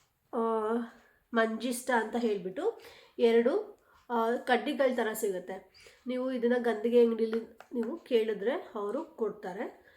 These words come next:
So ಅಲ್ಲಿ, ಆ, ನಿಮ್ಗೆ ಅವೈಲಬಿಲಿಟಿ ಇರುತ್ತೆ. ಜೇಷ್ಟ ಮಧು ಮತ್ತೆ ಮಂಜಿಷ್ಟ, ಇದನ್ನ ಎರಡನ್ನ ನೀವು ಒಂದು ಕಲ್ ಮೇಲೆ, ನೀವು ಅದನ್ನ, ಕಲ್ಲು ಸಹ ನಿಮಗೆ ಬೇಕಂತಂದ್ರೆ, ಆ,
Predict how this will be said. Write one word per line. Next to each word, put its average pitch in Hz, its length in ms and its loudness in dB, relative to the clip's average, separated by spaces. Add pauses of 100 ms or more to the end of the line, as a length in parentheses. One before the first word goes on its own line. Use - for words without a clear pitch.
(140)
So 262 60 -2
ಅಲ್ಲಿ, 226 400 2
ಆ, 220 140 -2
ನಿಮ್ಗೆ 208 240 -4
ಅವೈಲಬಿಲಿಟಿ 202 680 -2
ಇರುತ್ತೆ. 196 680 -4 (320)
ಜೇಷ್ಟ 220 460 2
ಮಧು 226 600 -4 (280)
ಮತ್ತೆ 277 460 -4
ಮಂಜಿಷ್ಟ, 214 640 -4 (520)
ಇದನ್ನ 247 320 -4 (120)
ಎರಡನ್ನ 240 500 2
ನೀವು 202 440 -4 (300)
ಒಂದು 226 360 -2
ಕಲ್ 262 320 0
ಮೇಲೆ, 220 580 -2 (960)
ನೀವು 226 320 2
ಅದನ್ನ, 202 320 -6
ಕಲ್ಲು 247 300 0
ಸಹ 262 200 0 (120)
ನಿಮಗೆ 220 220 -2
ಬೇಕಂತಂದ್ರೆ, 196 1080 -6
ಆ, - 100 -4